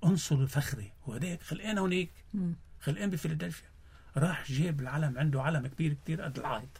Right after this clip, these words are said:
Speaker 1: راح
Speaker 2: <laughs>
Speaker 1: اجى كاميون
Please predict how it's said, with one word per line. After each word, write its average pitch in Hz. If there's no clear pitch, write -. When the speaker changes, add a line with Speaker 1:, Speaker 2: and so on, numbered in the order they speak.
Speaker 1:
راح 160
Speaker 2:
<laughs> -
Speaker 1:
اجى 175
كاميون 170